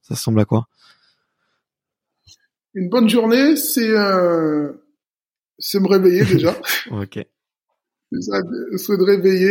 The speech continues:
Speaker 2: euh, de bonne humeur, de bonne humeur et, et passer une vie, une, une journée à, à faire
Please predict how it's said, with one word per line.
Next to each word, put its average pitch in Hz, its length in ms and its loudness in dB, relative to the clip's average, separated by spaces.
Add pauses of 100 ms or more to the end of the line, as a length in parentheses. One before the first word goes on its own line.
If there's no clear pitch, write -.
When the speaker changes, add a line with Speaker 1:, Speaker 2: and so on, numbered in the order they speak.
(160)
Speaker 2:
euh, 160 680 2 (920)
de 156 200 0
bonne 196 220 4
humeur, 170 420 2 (440)
de 156 60 0
bonne 170 280 0
humeur 170 340 2 (100)
et, 147 320 0 (440)
et 165 100 0
passer 185 380 0
une 180 160 2
vie, 175 280 -4
une, 175 600 2
une 170 180 0
journée 170 440 2
à, 160 340 0 (400)
à 160 140 -6
faire 214 300 0